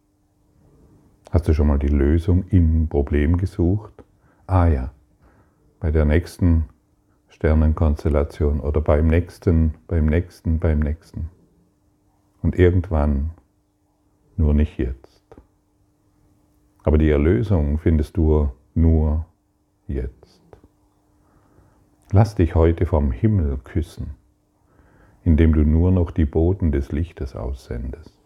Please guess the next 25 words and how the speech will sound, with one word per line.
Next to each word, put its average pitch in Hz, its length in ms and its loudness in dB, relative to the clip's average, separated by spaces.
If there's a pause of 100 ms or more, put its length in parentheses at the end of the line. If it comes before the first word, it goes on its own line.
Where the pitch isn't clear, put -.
(960)
und 85 160 0
nicht 101 260 2
mehr 90 140 4
nach 78 200 0
der 85 120 -2
Dunkel-, 85 480 0
und 78 420 -2 (440)
Dunkelheit 90 720 2
und 87 300 -2
Ungerechtigkeit 87 1400 -2
in 82 200 -2
deinem 80 480 0
Geist 80 440 -4
Ausschau 65 560 -6
hältst. 65 500 -12 (1500)
Denn 76 200 2
dort 101 260 2
ist 76 260 -2
die 73 140 -6
Dunkelheit 67 840 -6
und 80 300 -4
dort 87 280 -2
ist - 260 -8
die 80 120 -6
Ungerechtigkeit. 73 1300 -4